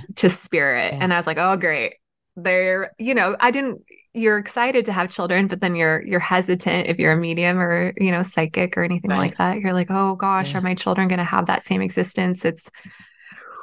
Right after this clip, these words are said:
Speaker 1: I don't know, but both of my children from day one could see and experience spirit. And I was just like, "Well, I guess it's done." <laughs>
Speaker 2: Yeah, yeah, it's out of
Speaker 1: It's
Speaker 2: your hands anyway.
Speaker 1: It's out of my
Speaker 2: <laughs>
Speaker 1: hands.
Speaker 2: Yeah, yeah.
Speaker 1: Welcome.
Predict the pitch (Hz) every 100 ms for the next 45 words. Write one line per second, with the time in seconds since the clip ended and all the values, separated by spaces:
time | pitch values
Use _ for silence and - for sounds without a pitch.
0 | - _ _ _ - 202 214 202 226 220
1 | 214 208 202 185 185 190 196 202 190 190
2 | 190 185 185 180 185 180 190 185 175 -
3 | - - 180 170 160 - 185 185 180 180
4 | 180 180 - - 180 180 180 175 - -
5 | 175 180 175 185 165 175 165 175 180 175
6 | 196 240 247 196 190 196 202 196 135 160
7 | _ _ _ 202 - - 240 311 254 392
8 | - 185 151 147 151 180 160 160 285 240
9 | 269 233 208 233 208 190 208 190 180 160
10 | 143 180 226 240 240 254 285 269 226 220
11 | 214 262 240 - - _ - 196 202 180
12 | 165 160 160 196 214 151 208 214 240 202